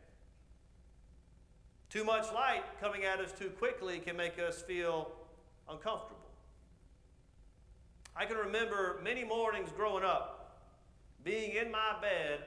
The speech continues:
under the covers, as cozy as I could possibly be, and then all of a sudden my mom busted in and turned the lights on to get me up and ready for school.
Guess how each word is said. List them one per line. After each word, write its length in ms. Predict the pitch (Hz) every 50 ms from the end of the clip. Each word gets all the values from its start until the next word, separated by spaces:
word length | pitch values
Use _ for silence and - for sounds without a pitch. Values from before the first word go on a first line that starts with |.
| - -
under 260 | 160 180 214 233 247
the 120 | 233 226 233
covers, 500 | - 233 233 220 185 170 - 135 135 - - - - - - - - - - - - - - - - - - - - - -
as 140 | 117 113 -
cozy 420 | - - 226 254 262 240 208 214
as 80 | 202 190
I 140 | 208 214 214
could 180 | 208 185 -
possibly 500 | - 208 214 220 208 - 214 196 202 196 202
be, 400 | - 208 185 151 135 127 120 117 - - - - - - - - - - - - - - - - - -
and 80 | 104 120
then 80 | 143
all 140 | 170 190 190
of 40 | 165
a 60 | -
sudden 180 | 196 202 190 175
my 140 | 185 196 190
mom 380 | 185 185 190 196 190 180 -
busted 320 | - 160 160 160 - 160 156
in 240 | 165 165 160 160 151
and 100 | - -
turned 220 | - 190 196 185
the 60 | 175
lights 360 | 165 180 202 214 208 208 -
on 460 | 165 147 143 139 139 139 139 139 147 147 - - - - - - - - - - - 330 - - 453 453 - 466 480 - - - - - - - - - -
to 80 | 147
get 220 | 147 160 180 180 180
me 140 | 180 180 175
up 180 | 170 170 170
and 80 | 170 160
ready 200 | 156 151 151 143
for 140 | - - -
school. 220 | - - 135 110